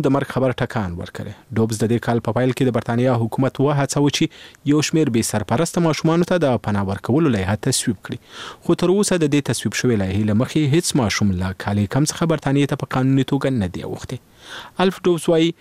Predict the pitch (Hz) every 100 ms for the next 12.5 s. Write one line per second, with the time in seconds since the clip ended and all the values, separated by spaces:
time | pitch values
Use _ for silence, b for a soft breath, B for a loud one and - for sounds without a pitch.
0 | b b - 160 190 190 185 170 139 175
1 | 202 143 - 135 117 104 - 92 107 131
2 | 143 127 117 - 151 120 - 170 190 160
3 | - 113 107 - 107 131 - 156 135 -
4 | 175 160 - 113 110 180 160 127 104 98
5 | 95 104 98 113 127 135 - - 95 95
6 | - B B B - 160 165 180 185 175
7 | 143 202 196 147 - 120 104 104 98 104
8 | 104 101 - 139 175 165 - 147 156 -
9 | 190 147 107 113 110 143 170 98 - 92
10 | - - - - B B B B 143 131
11 | 123 - 135 135 123 - 139 151 - 160
12 | 135 139 127 139